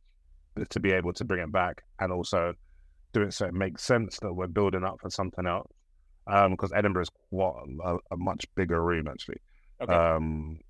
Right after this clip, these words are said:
Speaker 1: so yeah, we, it all worked out in the right way, and we, um, we've done two shows already this run, um, and tonight is our third night. Last night we had a, um,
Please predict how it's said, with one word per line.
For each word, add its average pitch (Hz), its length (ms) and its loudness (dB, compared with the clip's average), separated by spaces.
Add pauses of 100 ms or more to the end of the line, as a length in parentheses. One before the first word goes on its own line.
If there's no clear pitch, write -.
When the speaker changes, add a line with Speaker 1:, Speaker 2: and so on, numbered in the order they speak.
Speaker 1:
so 90 680 2
yeah, 117 260 4
we, 92 340 0 (260)
it 104 140 -8
all 123 180 0
worked 107 320 2
out 98 320 2 (720)
in 101 100 -4
the 101 80 2
right 98 220 4
way, 95 240 -2 (160)
and 95 200 0
we, 92 240 4
um, 90 440 2
we've 92 140 -2
done 101 180 2
two 110 200 0
shows 92 320 0
already 90 240 0
this 87 220 -6
run, 87 260 -4 (540)
um, 85 600 4 (340)
and 85 560 -2 (140)
tonight 87 320 0
is 82 100 -6
our 92 180 0
third 87 220 2
night. 90 240 -6 (720)
Last 101 300 6
night 95 280 4
we 95 160 -2
had 90 500 2 (100)
a, 82 840 -2 (180)
um, 76 460 -2